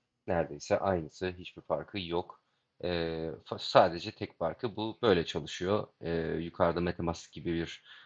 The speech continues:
e, şey yok. Ne derler ona? Buradan tıklayıp da açmıyorsunuz. Tam ekran çalışan bir, e, cüzdan bu. Zaten Google'a da My Algo Wallet yazarsanız onlarca kurulumu görürsünüz. Çok basit bir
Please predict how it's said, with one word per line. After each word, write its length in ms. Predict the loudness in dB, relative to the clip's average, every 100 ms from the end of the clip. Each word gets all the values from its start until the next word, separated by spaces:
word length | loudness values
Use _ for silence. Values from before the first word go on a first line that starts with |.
| _ -10 -4
e, 300 | -2 -2 -2
şey 320 | 2 2 2
yok. 360 | 0 -2 -8 -8
Ne 140 | -4
derler 200 | -4 -6
ona? 260 | -4 0 -2 -4 -8
Buradan 320 | -4 -4 -6
tıklayıp 420 | -10 -6 -6 0
da 60 | 0
açmıyorsunuz. 540 | 0 -6 -6 -6 0
Tam 160 | 2 2
ekran 260 | 2 -2
çalışan 520 | -2 -4 -4 -2 0 -2
bir, 300 | -4 -8 -16 -20 _ _ _ _ -2
e, 380 | 2 4 4 4
cüzdan 460 | 2 2 2 2 4
bu. 280 | 2 2 -4
Zaten 420 | -2 0 0 0
Google'a 380 | 2 2 2 2
da 200 | 2 0
My 260 | 0 -2 0
Algo 300 | 0 2 2
Wallet 300 | 2 0 0
yazarsanız 840 | -2 0 -2 -2 -4 -4 -8 -14 -2
onlarca 720 | 2 2 0 -2 2 2 2
kurulumu 640 | 0 0 2 4 4 4
görürsünüz. 720 | 4 2 2 -4 -4 -4 -6
Çok 280 | -4 -4 -2
basit 300 | -10 -10 -2
bir 280 | -2 0